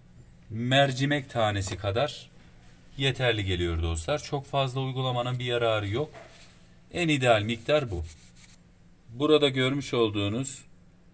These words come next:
termal pedin sağlamlığını kontrol ediyorum. Herhangi bir anormalliği yok. Sökerken yerinden çıkarmış olduğum, e, bu görmüş olduğunuz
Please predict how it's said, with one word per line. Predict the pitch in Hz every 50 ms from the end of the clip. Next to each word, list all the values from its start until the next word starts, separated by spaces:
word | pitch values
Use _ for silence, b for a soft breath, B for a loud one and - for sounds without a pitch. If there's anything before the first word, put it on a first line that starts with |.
| - - -
termal | - 113 113 113 117 123 123 123 120 -
pedin | 117 104 95 95 104 120 123
sağlamlığını | 123 - - - 113 107 107 104 104 101 98 98 95 95 95 95 92
kontrol | - 90 85 82 82 82 87 85 82
ediyorum. | 82 80 85 80 82 87 104 131 135 - - - - B B B B B B B B B B B B - -
Herhangi | 127 123 117 110 101 95 95 90
bir | 92
anormalliği | 90 90 87 85 82 82 82 82 82 80 80 80 78 78 78
yok. | 92 113 123 123 - - - - - - - - - - - - - - - - - - - - - - -
Sökerken | - - - 139 135 - 160 165 156 - 147 139
yerinden | 139 139 131 131 135 135 131 135 131 131
çıkarmış | 127 - - - 123 123 131 135 131 -
olduğum, | 123 113 101 98 95 101 98 107 131 131 - - - - B B B B B B _ - -
e, | - 92 92 92 90 92
bu | 113 113 113
görmüş | 113 113 117 131 139 - - 120
olduğunuz | 104 98 98 98 95 95 98 110 - - - -